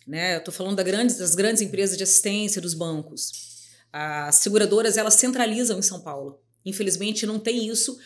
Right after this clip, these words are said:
Tem filiais nos munici-, nos estados, no Rio. Por exemplo, Rio de Janeiro, a Sul América, uma das maiores empresas de seguro, que ficava aqui no centro. A parte que cuida da parte de assistência vinte e quatro horas, ela foi pra São Paulo já há alguns anos. Então,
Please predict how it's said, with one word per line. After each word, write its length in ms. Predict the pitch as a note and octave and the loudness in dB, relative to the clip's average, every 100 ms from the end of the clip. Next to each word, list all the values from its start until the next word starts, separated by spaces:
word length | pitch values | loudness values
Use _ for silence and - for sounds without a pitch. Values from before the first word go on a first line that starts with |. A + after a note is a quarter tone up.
| - - - _ | -20 -20 -20 _
Tem 200 | - C4 | 2 2
filiais 880 | E4 - A#3 F#3+ E3 D#3 D#3 - - | 2 0 2 2 2 0 -2 0 0
nos 160 | F3 F3 | -2 -4
munici-, 540 | F3 G3+ G#3 - F3+ | 0 2 4 4 2
nos 360 | D#3 D#3+ D3+ D3 | -4 -4 -4 4
estados, 800 | F#3 - F3 F#3 D#3+ E3+ - - | 4 4 0 -2 -4 -8 -10 -10
no 120 | - D#3+ | -14 -6
Rio. 440 | F3+ G3 F#3+ F3 | -2 -2 -4 -8
Por 160 | F3 A3 | 2 4
exemplo, 640 | G#3 A3 E3+ C#3+ D3+ C#3+ | 6 6 4 -4 -10 -12
Rio 140 | C#3 G3+ | -4 -2
de 80 | G3+ | 0
Janeiro, 380 | B3+ B3 C4+ | 2 2 2
a 100 | D4+ | 0
Sul 200 | D4 - | 0 0
América, 440 | C4 A3 G#3 G3+ F3+ | 0 2 2 0 -6
uma 120 | F3 | -2
das 120 | F3 | -2
maiores 240 | F3 F#3+ F#3 | -2 -4 -4
empresas 340 | F3 F3+ F3 | -6 -6 -2
de 80 | E3 | 4
seguro, 440 | - G#3+ B3 C#4 C#4+ - - - - | 4 2 0 -2 -4 -18 -20 -20 -6
que 80 | - | -4
ficava 380 | B3 C#4+ - A3 | -2 0 0 0
aqui 140 | G#3+ | -2
no 80 | G3+ | -2
centro. 460 | E3+ E3 C3+ - - _ _ - - - - | -2 -2 -8 -14 -20 _ _ -20 -20 -20 -12
A 60 | F3+ | -10
parte 500 | - A3 B3+ - - | -4 0 0 0 -2
que 120 | - | -2
cuida 400 | A#3+ C4+ D4+ A#3 | -6 -2 0 2
da 120 | F#3 | 0
parte 340 | F#3 F3 E3+ E3 | -2 -6 -6 -4
de 60 | |
assistência 460 | E3+ - - B3 C4 | 2 4 6 4 0
vinte 160 | G3+ G3 | -2 -4
e 40 | |
quatro 280 | F3+ E3 F3 | -6 -6 -4
horas, 300 | F#3 G3+ F#3 | -2 -2 -2
ela 160 | G3 | -2
foi 180 | G#3+ A3 | -2 -4
pra 100 | A3 | 0
São 180 | G#3+ G#3 | 0 0
Paulo 280 | G3 G3+ G#3 | -4 -2 -2
já 120 | F3 | -4
há 20 | |
alguns 260 | E3 D#3+ D3+ | -6 -6 -8
anos. 480 | C#3+ C3+ C3+ C3+ - | -8 -10 -10 -10 -12
Então, 320 | D#3+ F3+ | -10 -8